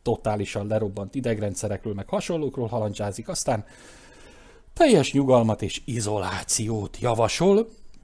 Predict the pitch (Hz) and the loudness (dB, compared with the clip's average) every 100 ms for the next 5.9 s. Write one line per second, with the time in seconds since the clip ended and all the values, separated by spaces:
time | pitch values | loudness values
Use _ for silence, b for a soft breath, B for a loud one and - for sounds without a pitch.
0 | - - 247 269 - 180 151 123 104 98 | -16 -2 2 2 2 0 0 -2 -4 -2
1 | 120 117 - 95 98 117 135 117 104 - | 0 0 -2 -4 -2 0 0 0 -4 -2
2 | 110 107 107 - - - 110 95 98 104 | -4 -4 -8 -10 -12 -4 -4 -4 -8 -10
3 | 95 98 98 107 110 - 101 104 107 113 | -10 -10 -10 -10 -10 -12 -12 -12 -6 -2
4 | 117 120 - - 117 107 98 98 - 151 | -2 -2 -8 -2 0 0 -4 -6 -4 -2
5 | - 202 208 175 139 139 120 107 | -2 0 -2 -2 -2 2 2 0